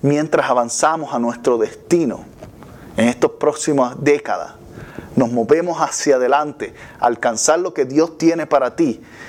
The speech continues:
y comienzas a demostrar amor real.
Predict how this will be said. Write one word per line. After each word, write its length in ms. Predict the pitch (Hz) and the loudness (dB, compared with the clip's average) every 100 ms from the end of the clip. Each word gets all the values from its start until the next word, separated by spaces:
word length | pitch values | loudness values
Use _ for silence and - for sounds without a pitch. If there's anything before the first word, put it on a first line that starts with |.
| - | -2
y 120 | 135 | 0
comienzas 1000 | 120 135 131 165 214 247 233 226 233 - - - | 2 0 2 2 2 0 0 0 -2 -8 -12 -2
a 120 | 151 | 0
demostrar 680 | 143 135 - 170 175 196 190 - _ _ | 0 -2 -4 2 2 2 -6 -20 _ _
amor 680 | 139 131 143 190 214 240 226 - - - - - - - - - - - - - - - - - - - - - - - - - - | -2 -2 0 2 2 -2 -6 -18 -20 -20 -20 -20 -20 -20 -20 -20 -20 -20 -20 -20 -20 -20 -20 -20 -20 -20 -20 -18 -18 -16 -16 -16 -10
real. 680 | - - 113 117 127 104 | -2 0 2 0 -2 -4